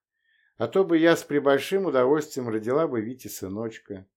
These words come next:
и другие наши тоже, что остроухие, что бледные худышки. Чтобы они, эти мальчики, были бы плоть от плоти и кровь от крови нашего эскадрона.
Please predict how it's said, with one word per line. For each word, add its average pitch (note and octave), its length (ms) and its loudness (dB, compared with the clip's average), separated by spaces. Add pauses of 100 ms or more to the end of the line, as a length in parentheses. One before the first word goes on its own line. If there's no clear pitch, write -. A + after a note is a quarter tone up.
(120)
и F#3+ 100 -2
другие A#2+ 460 -2
наши A#2 360 -8
тоже, G2 400 -10
что - 220 -6
остроухие, G2+ 760 -6
что - 240 -10
бледные F#2+ 420 -8
худышки. G#2 640 -14 (720)
Чтобы D#3+ 380 4
они, F3 320 2
эти - 160 -6
мальчики, B2 600 -2
были C#3 280 -4
бы C3 180 -6
плоть C#3+ 440 -4
от A#2 240 -4
плоти C3+ 500 -4
и G#2 140 -4
кровь B2+ 400 -8
от A2 160 -6
крови A2+ 400 -6
нашего G2 580 -8
эскадрона. D2+ 640 -16